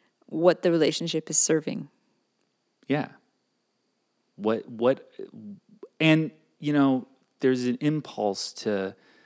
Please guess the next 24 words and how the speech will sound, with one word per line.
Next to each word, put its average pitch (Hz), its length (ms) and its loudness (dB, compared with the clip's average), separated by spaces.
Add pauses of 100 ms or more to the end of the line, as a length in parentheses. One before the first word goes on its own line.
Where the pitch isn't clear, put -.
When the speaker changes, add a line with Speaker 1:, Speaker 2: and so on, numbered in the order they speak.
(800)
Speaker 2:
to 101 160 -6 (720)
somehow 120 400 -4
blame 107 480 -2
the 110 140 0
other 101 180 -2
person 92 680 -8
and, 92 180 -10
you 104 300 -8
know, 95 380 -6 (420)
you - 60 -14
Speaker 1:
"I 226 240 4
told 294 300 4
you, 254 180 6
so 240 140 4
you 226 340 8
should 247 160 4
have 262 80 8
known 285 180 8
better." 226 320 6
Speaker 2:
Yeah, 135 460 6
or, 120 180 4
th-, 123 160 2
or, 127 360 6 (440)
or 120 480 6